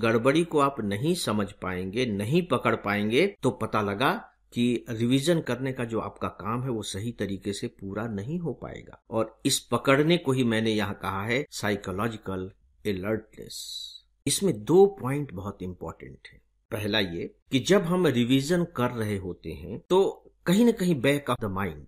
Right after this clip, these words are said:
हमारे दिमाग में ये थॉट चलता रहता है कि यार मैं बेकार ही अपना टाइम वेस्ट कर रहा हूँ, ये टॉपिक है तो मुझे मालूम है कि मैं बेकार टाइम वेस्ट कर रहा हूँ, इसके बदले में तो कुछ और पढ़ लेते हैं, नया पढ़ लेते हैं, टाइम वेस्ट,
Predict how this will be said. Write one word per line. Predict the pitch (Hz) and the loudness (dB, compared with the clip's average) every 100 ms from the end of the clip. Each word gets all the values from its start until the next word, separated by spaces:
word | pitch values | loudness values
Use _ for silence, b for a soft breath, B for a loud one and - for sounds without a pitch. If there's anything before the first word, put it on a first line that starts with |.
| _ - | _ 0
हमारे | 160 214 | 6 8
दिमाग | 180 170 180 180 | 8 4 2 0
में | 185 | 0
ये | 170 143 - | 2 -2 -6
थॉट | - 156 190 - | -6 0 0 0
चलता | 139 117 117 107 | 0 0 0 0
रहता | 98 - 98 | -2 -2 -4
है | 95 107 - _ _ _ _ - | -2 -2 -4 _ _ _ _ -4
कि | 135 | -2
यार | 147 | 0
मैं | 147 127 | -2 -2
बेकार | 110 117 131 | -2 -4 -4
ही | 135 | -4
अपना | 127 120 | -4 -8
टाइम | - 101 110 | -6 -6 -4
वेस्ट | 98 90 - | -2 -4 -6
कर | - 78 | -10 -16
रहा | - 73 | -16 -20
हूँ, | 67 71 - _ _ - | -20 -20 -20 _ _ -8
ये | 117 | -4
टॉपिक | 107 104 110 - | -2 -4 -6 -6
है | 95 | -8
तो | 101 | -6
मुझे | 95 95 | -8 -10
मालूम | 90 95 87 85 | -12 -12 -12 -14
है | 67 - _ _ _ 139 | -20 -20 _ _ _ -4
कि | |
मैं | 135 120 | -4 -4
बेकार | 117 131 | -6 -6
टाइम | 131 101 110 | -6 -6 -4
वेस्ट | 101 92 - | -4 -6 -8
कर | 104 | -6
रहा | |
हूँ, | 117 | -6
इसके | - 117 | -6 -6
बदले | 117 131 | -4 -4
में | 135 | -6
तो | 131 | -8
कुछ | 113 - | -12 -8
और | 113 - | -8 -6
पढ़ | 113 113 | -6 -4
लेते | 110 110 113 | -4 -4 -6
हैं, | |
नया | 104 107 113 | -2 -2 -2
पढ़ | - 104 | -4 -4
लेते | 101 101 - | -4 -8 -12
हैं, | 101 - | -14 -10
टाइम | 127 135 131 113 | -6 -4 -2 -4
वेस्ट, | 73 85 71 - - - | -6 -8 -8 -12 -16 -20